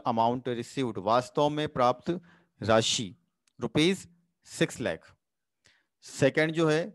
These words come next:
वो इसकी मैक्सिमम लिमिट है, पाँच लाख रुपए। ठीक है, अब जो है दो पॉइंट जिसमें हमको यहाँ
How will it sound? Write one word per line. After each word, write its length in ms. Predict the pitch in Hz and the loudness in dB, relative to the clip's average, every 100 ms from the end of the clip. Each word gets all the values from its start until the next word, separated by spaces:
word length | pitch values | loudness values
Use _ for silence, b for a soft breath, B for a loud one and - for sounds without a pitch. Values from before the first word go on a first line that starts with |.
| _ 120 | _ 2
वो 100 | 139 | 2
इसकी 280 | 135 - | 2 -2
मैक्सिमम 600 | 151 123 123 - 160 160 147 | 0 0 0 -2 -2 -2 0
लिमिट 340 | 117 104 87 | -2 -4 -8
है, 140 | 85 _ _ _ _ _ _ _ _ _ _ _ _ | -16 _ _ _ _ _ _ _ _ _ _ _ _
पाँच 220 | 156 160 160 | 4 4 4
लाख 180 | 131 113 | 2 2
रुपए। 240 | 98 - - _ _ _ _ _ _ _ _ _ _ _ _ - | -6 -12 -16 _ _ _ _ _ _ _ _ _ _ _ _ -10
ठीक 100 | 151 | -8
है, 120 | 226 b b b b - | -8 b b b b -2
अब 200 | 160 165 | 0 0
जो 160 | 160 180 | 2 4
है 120 | 180 | 4
दो 240 | 143 151 156 | 4 6 6
पॉइंट 320 | 160 156 160 | 6 2 0
जिसमें 260 | 143 - 156 | -6 -4 -2
हमको 240 | 151 156 | -2 -2
यहाँ 140 | 151 | -2